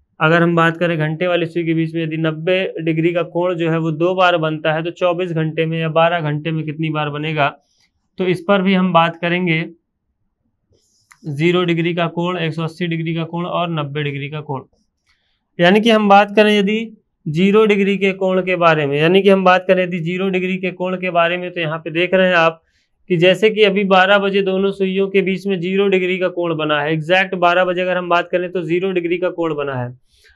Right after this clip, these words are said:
अगली बार ये ज़ीरो डिग्री का कोण कब बनेगा? क्या एक बजे बनेगा? नहीं, एक बजे ज़ीरो डिग्री का कोण नहीं बनेगा, क्योंकि आपकी जो घंटे वाली सुई है वो क्या हो जाएगी?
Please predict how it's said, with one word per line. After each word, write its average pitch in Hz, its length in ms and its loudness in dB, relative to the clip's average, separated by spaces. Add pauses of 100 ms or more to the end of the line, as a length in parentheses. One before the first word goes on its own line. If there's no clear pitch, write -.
(120)
अगली 208 360 4
बार 214 260 4
ये 226 140 0
ज़ीरो 202 260 2
डिग्री 202 280 0
का 196 140 0
कोण 196 260 -2
कब 196 180 2
बनेगा? 170 400 2
क्या 190 260 2
एक 196 260 2
बजे 190 260 0
बनेगा? 190 720 2
नहीं, 156 300 2
एक 180 280 0
बजे 190 280 0
ज़ीरो 190 260 0
डिग्री 185 240 -4
का 185 100 -4
कोण 175 280 -4
नहीं 175 200 -2
बनेगा, 190 340 -2
क्योंकि 185 240 -6
आपकी 180 240 -2
जो 170 120 -4
घंटे 160 340 -2
वाली 190 240 0
सुई 185 220 -2
है 185 80 -2
वो 180 140 -8
क्या 180 140 -6
हो 180 80 -4
जाएगी? 185 440 -4